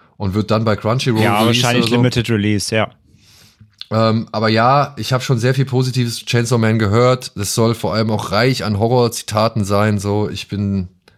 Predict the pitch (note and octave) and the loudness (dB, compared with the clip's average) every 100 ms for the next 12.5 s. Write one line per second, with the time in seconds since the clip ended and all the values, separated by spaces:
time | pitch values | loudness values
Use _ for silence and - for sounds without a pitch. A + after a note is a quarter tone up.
0 | _ _ _ G2 A2 A2+ - G#2+ G#2 D3+ | _ _ _ -2 -2 0 -4 0 2 2
1 | - C3+ D#3 D3+ C3 C#3 D#3+ D#3+ - D3+ | 0 -2 -2 -2 0 -2 -2 -2 0 -2
2 | - - C#3+ C#3 B2+ C#3+ C3+ C3+ B2 C3 | -2 -4 0 0 0 -2 0 0 0 0
3 | C3 C3 C3 B2+ B2 B2 G#2+ A#2 C3+ B2 | 0 0 -2 0 0 0 -2 0 0 0
4 | G#2 A2 A2+ A2+ A2 A2+ A#2 A#2 A2+ A#2+ | 0 0 0 -2 -2 0 2 2 2 2
5 | A#2+ A#2+ A2+ A2+ A2 - - A#2+ A#2 A2 | 2 2 2 2 0 -2 -2 -2 -2 -4
6 | - A#2+ - A2+ - - - - B2 A2+ | -2 -2 -2 -4 -4 -8 -12 -6 -4 -2
7 | A2+ A#2 A#2 A#2 A2+ A2+ G#2+ C3 C#3 A#2 | 0 0 2 2 0 0 0 -2 -2 -2
8 | C#3 D#3+ D3+ B2+ B2+ - C#3+ C3+ C3 C#3+ | -2 0 0 0 0 0 0 0 0 -2
9 | B2 - C3 C#3 - - - - - C3 | -2 -2 0 0 -4 -16 -18 -20 -8 0
10 | B2+ B2+ C#3 B2+ C3+ A#2+ C3 C3 C3+ C3 | 2 2 2 2 2 2 2 4 4 2
11 | C3 - C3 B2+ B2 - _ _ - B2 | 0 0 0 2 0 -6 _ _ -4 0
12 | A#2+ A#2 A2+ A2+ | 2 2 2 0